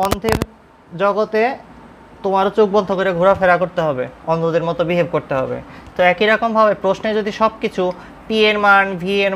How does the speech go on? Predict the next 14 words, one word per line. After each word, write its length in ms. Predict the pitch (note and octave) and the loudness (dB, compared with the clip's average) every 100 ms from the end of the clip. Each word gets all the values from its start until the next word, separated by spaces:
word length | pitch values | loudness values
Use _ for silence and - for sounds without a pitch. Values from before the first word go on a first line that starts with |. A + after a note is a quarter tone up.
| F#3+ | 0
মান, 180 | F#3+ F#3+ F3+ - - - - | 0 -2 -8 -14 -20 -20 -6
টি 100 | G3+ G3+ | -2 0
এর 80 | G3 | 2
মান, 140 | G3 G3 F3 - - - D#3+ | 0 -2 -8 -14 -20 -8 -2
এন 80 | F3 G3 | 0 0
এর 80 | G3 | 2
মান 120 | F#3+ F#3+ - | 0 0 -2
সব 140 | F#3 - | -2 -2
কিছু 180 | G3+ G#3+ F#3 | -6 -2 -2
এসআই 220 | F3+ A3 G#3 | 0 0 0
ইউনিটে 300 | G3 F#3 F3 D#3 | 0 -2 0 2
দেওয়া 160 | D3 C#3+ | 2 0
থাকে, 220 | C#3 F3+ A#3 - - - - | -6 -6 -8 -14 -20 -20 -2
তাহলে 180 | A#3+ A#3+ | 2 2